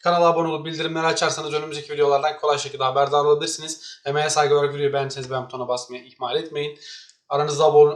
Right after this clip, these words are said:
abone olmayanlar vardır, mutlaka abone olursanız çok mutlu olurum. Açıklama kısmına Excel formatla bülten ekleyeceğim, oradan indirip inceleyebilirsiniz. Ayrıca ortak altılı linkleri ekleyeceğim. Onları da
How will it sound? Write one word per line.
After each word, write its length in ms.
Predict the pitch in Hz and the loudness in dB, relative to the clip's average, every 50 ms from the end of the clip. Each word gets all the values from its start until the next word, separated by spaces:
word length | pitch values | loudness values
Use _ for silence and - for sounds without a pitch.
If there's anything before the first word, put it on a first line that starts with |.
| - - | -4 -10
abone 260 | 139 139 139 147 147 151 | -8 -4 -2 -2 0 0
olmayanlar 360 | 151 147 143 143 143 147 147 | 0 0 0 0 0 0 2
vardır, 260 | 151 156 143 135 139 | 2 2 2 0 -4
mutlaka 320 | 151 156 - 147 - 143 | -10 -8 -8 -6 -2 -2
abone 200 | 135 131 131 131 | -2 -2 -4 -8
olursanız 280 | 127 120 - 139 147 139 | -10 -10 -10 -12 -12 -6
çok 260 | - 147 143 - - | -2 -2 -2 -2 -2
mutlu 240 | - _ _ - 135 | -14 _ _ -12 -10
olurum. 340 | 135 147 147 147 - - _ _ - - - - - - _ _ - | -6 -4 -4 -6 -6 -10 _ _ -20 -20 -20 -20 -20 -20 _ _ -8
Açıklama 380 | 147 143 - - 180 175 180 - | -4 -4 -2 -2 -2 -2 -2 0
kısmına 280 | - - 180 180 175 | -2 -2 -2 -2 -2
Excel 180 | 175 170 180 175 | 0 2 0 0
formatla 400 | 175 - 175 180 170 - 175 165 | 0 -2 -6 -6 -6 -6 -6 -8
bülten 220 | 170 170 180 175 | -6 -6 -6 -6
ekleyeceğim, 380 | 175 170 170 175 165 175 170 165 | -6 -6 -8 -6 -6 -4 -4 -2
oradan 220 | 156 147 160 165 | -2 -2 -4 -4
indirip 300 | 165 160 156 160 165 - | -6 -6 -8 -10 -10 -10
inceleyebilirsiniz. 880 | 165 156 156 156 165 165 160 160 160 165 - 156 156 160 165 165 - - - _ - | -10 -10 -8 -6 -6 -6 -8 -8 -10 -10 -10 -8 -8 -6 -8 -8 -10 -12 -14 _ 2
Ayrıca 280 | 147 151 151 143 147 156 | 4 6 6 4 2 0
ortak 380 | 143 139 139 139 165 151 - | 0 0 0 -2 -4 -4 0
altılı 300 | 147 139 127 - 131 127 | 0 -2 -2 -4 -8 -10
linkleri 280 | 127 127 - 131 120 120 | -10 -12 -10 -12 -12 -12
ekleyeceğim. 680 | 113 - - - - 127 123 - 123 123 123 156 156 - - _ _ _ - _ _ - | -12 -16 -18 -14 -14 -16 -16 -14 -14 -8 -6 -6 -6 -6 -10 _ _ _ -20 _ _ -8
Onları 360 | 139 139 135 131 127 - - | -6 -6 -6 -6 -6 -6 -4
da 240 | 87 90 - - | -2 -4 -4 -4